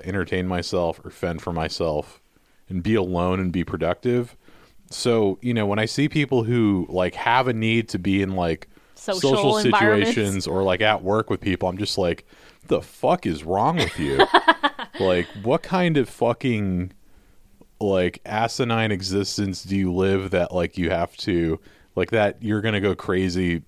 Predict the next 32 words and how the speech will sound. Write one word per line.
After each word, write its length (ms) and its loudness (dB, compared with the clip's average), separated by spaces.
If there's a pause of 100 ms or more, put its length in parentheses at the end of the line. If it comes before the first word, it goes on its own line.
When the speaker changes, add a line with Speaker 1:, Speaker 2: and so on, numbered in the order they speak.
(120)
Speaker 1:
because 280 -2
you're 120 0
by 160 0
yourself? 760 -2
Speaker 2:
I 60 -4
don't 160 -4
think 160 -4
it's 160 -2
so 180 -2
much, 240 -4
like, 220 -8
you're 120 -10
gonna 120 -8
go 140 -8
crazy 320 -10
if 80 -14
you're 80 -8
by 100 -8
yourself. 320 -8
I 80 -8
think 200 -12
it 100 -8
was 560 -2
that 560 -2
a 80 -8
lot 240 -2
of 100 -16
people 400 -8
were 160 -6
running 480 -8
at, 180 -8
like, 320 -4